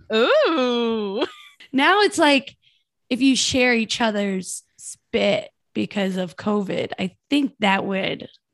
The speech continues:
Speaker 2: be racier.
Speaker 1: I don't know. Oh, I don't know. I famously think vampires are coming back, so I think blood's gonna have a moment.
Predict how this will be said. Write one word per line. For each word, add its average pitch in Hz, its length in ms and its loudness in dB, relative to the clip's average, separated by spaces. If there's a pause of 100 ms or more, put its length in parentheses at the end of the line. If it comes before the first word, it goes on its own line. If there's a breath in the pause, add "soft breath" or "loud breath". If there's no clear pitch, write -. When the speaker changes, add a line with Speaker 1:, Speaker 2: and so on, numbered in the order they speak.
Speaker 2:
be 208 140 4
racier. - 680 -2 (280)
Speaker 1:
I 214 120 -18
don't 247 140 -12
know. 151 300 -14 (380 soft breath)
Oh, 247 120 2
I 262 180 4
don't 302 120 2
know. 220 200 4
I 226 180 2
famously 220 520 0
think 180 220 -6
vampires 156 600 -4
are 151 60 -8
coming 143 320 -10
back, 131 320 -4
so 165 100 -4
I 170 60 0
think 175 220 -6
blood's 156 260 -4
gonna 156 160 -4
have 139 180 -6
a 135 60 -6
moment. 135 420 -8